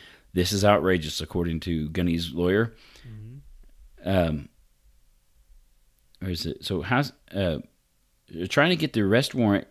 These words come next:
Speaker 1: turned into a court summons so Gunny doesn't, <laughs> can avoid jail time. Community wants answers, but we again want to sit down and work this out and come, come to a resolution.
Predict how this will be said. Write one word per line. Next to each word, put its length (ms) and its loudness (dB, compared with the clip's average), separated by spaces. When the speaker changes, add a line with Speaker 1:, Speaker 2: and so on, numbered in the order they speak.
Speaker 1:
turned 380 2
into 320 0
a 100 4
court 380 0
summons 460 0
so 80 -2
Gunny 340 4
doesn't, 440 2
<laughs> 0 -
can 180 4
avoid 560 2
jail 420 4
time. 480 -6
Community 340 2
wants 260 0
answers, 640 -2
but 160 -4
we 180 2
again 400 -4
want 140 0
to 40 2
sit 200 0
down 200 4
and 80 0
work 180 0
this 220 -2
out 300 0
and 200 -8
come, 220 -6
come 280 2
to 160 -2
a 80 4
resolution. 640 0